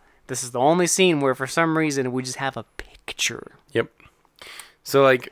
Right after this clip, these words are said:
Speaker 2: we just see, like, flames in the back of his <laughs> car, and he starts burning alive inside of his
Speaker 1: And the
Speaker 2: car.
Speaker 1: husband, like, sees the car on fire, and he runs over, tries to open the door.
Speaker 2: Tries to open the door, tries to, like, you know, get the guy out, and, like, can't get out, so he, like, backs up,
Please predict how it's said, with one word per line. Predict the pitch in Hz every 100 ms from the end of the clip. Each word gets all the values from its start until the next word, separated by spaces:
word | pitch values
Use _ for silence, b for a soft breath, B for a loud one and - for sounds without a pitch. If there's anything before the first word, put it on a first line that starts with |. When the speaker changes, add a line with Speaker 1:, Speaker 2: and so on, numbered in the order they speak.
| -
Speaker 2:
we | 127 127
just | 131 -
see, | 139 131
like, | 113 104
flames | - - 131 131 123 110
in | 107
the | 104
back | 104 107
of | 107
his | 101 101
<laughs> | -
car, | 104 - 143 117 -
and | 127 - - - -
he | 131
starts | 120 127 117
burning | 107 107 - 127 143 147 143
alive | 127 120 117 117 107 104
inside | 107 104 - 110 110
of |
his | 104 135
Speaker 1:
And | 135
the |
Speaker 2:
car. | 117
Speaker 1:
husband, | 101 101 135
like, | 127 -
sees | 139 135 127 123
the | 127 120 - -
car | 123 - 131 131
on |
fire, | 120 123
and | 120
he | 117
runs | 127 120
over, | 127 117
tries | 127 -
to |
open | 120 117 123
the | 113
door. | 117 113
Speaker 2:
Tries | 117 123
to | 143
open | 131 131
the | 123
door, | 120 117 117 113 B B
tries | - 120
to, | 120 117
like, | 110 107 - -
you | - - 107
know, |
get | 104 110
the | 120
guy | 113 110
out, | 104 98 101 -
and, | 104
like, | 101 95 - -
can't | 113 110 - - -
get | - 107
out, | 104 101
so | -
he, | 104
like, | 101 98
backs | 107 107 -
up, | 104 101